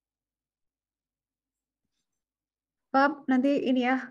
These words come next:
eh, langkah-langkahnya nanti Kak Cika bantu ya. Kak Cika taruh di chat biar nggak bingung.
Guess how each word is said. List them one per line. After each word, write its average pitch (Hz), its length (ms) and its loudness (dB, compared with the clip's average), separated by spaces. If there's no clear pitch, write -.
eh, 233 320 -2
langkah-langkahnya 220 720 -4
nanti 226 80 -8
Kak 208 160 -8
Cika 196 240 -8
bantu 190 240 -4
ya. 196 80 -2
Kak 202 160 -6
Cika 196 240 -10
taruh 185 240 -4
di 180 80 -10
chat 208 240 -8
biar 180 320 -4
nggak 156 160 -10
bingung. 170 320 -10